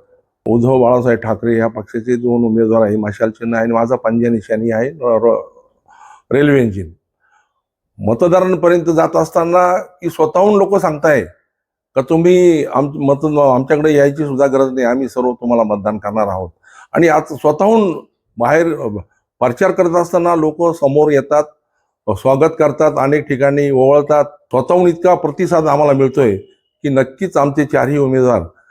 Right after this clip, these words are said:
ह्या महापालिकेच्या निवडणुकीमध्ये निवडून येतील. आणि विकासाच्या बाबतीमध्ये महामानव डॉक्टर बाबासाहेब आंबेडकर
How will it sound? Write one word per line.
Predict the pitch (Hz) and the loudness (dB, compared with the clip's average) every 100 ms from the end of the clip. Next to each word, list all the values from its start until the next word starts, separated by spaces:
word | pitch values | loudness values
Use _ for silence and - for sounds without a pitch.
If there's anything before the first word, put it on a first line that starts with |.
| _ _ - | _ _ -4
ह्या | 131 131 131 - | 0 2 0 -2
महापालिकेच्या | 107 120 120 120 120 117 117 | -4 -2 0 0 -2 -2 -2
निवडणुकीमध्ये | 113 113 117 113 113 117 113 101 | -2 -2 -2 -2 0 -2 -4 -4
निवडून | 110 127 156 | 0 2 2
येतील. | 147 135 156 156 - - - | 0 -2 -4 -4 -18 -18 -4
आणि | 143 190 | 0 0
विकासाच्या | 165 135 180 170 196 190 | 0 -2 -2 0 0 0
बाबतीमध्ये | 180 170 196 190 190 202 247 - _ _ _ _ _ _ - | 0 0 0 0 2 2 0 -8 _ _ _ _ _ _ -4
महामानव | 135 180 180 175 180 | 0 2 2 4 2
डॉक्टर | 165 151 170 170 | 2 0 0 0
बाबासाहेब | 147 151 160 156 151 147 | 2 2 2 2 0 -2
आंबेडकर | 135 143 147 151 139 117 | -4 -2 -2 0 0 0